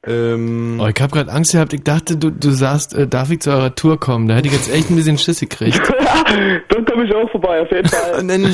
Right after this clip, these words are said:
Speaker 1: ja, <laughs> danke, Michi, sehr gut. Äh, wer ist denn das da im Knast, den du grüßen willst? Musst du mir
Speaker 3: Also
Speaker 1: erst sagen und dann sag ich ja oder nein. Also,
Speaker 3: Okay.
Speaker 1: wenn es zum Beispiel
Speaker 3: Also
Speaker 1: jetzt der, der Küchenchef ist, dann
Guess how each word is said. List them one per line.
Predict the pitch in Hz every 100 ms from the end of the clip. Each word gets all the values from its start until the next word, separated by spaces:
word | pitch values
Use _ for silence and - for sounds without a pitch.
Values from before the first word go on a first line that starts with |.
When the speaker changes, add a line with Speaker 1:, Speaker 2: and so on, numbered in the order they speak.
| 127 160 160
Speaker 1:
ja, | 160 -
<laughs> | - 190 151 165 214 220 202
danke, | - 139 139
Michi, | 131 123 117
sehr | 101 120
gut. | 117 110 - - - _
Äh, | 127
wer | 127 156
ist | 196
denn | 220
das | 208
da | 165
im | 151
Knast, | 127 123 127 -
den |
du | 123
grüßen | 110 117 113
willst? | 107 107
Musst | 143
du | 143
mir | 135
Speaker 3:
Also | 135
Speaker 1:
erst | 147
sagen | 190 139 156 143
und | 123
dann | 120 135 127 113 -
sag | 123 120
ich | 117
ja | 117
oder | 131 123
nein. | 113 120 113
Also, | 107
Speaker 3:
Okay. | 110 143 151 - -
Speaker 1:
wenn | 110
es | 123
zum | 131
Beispiel | 135 143 139
Speaker 3:
Also |
Speaker 1:
jetzt | 165
der, | 135
der | 113 120
Küchenchef | 113 143 160 151 147 131
ist, | 139 139 -
dann | 117 117 113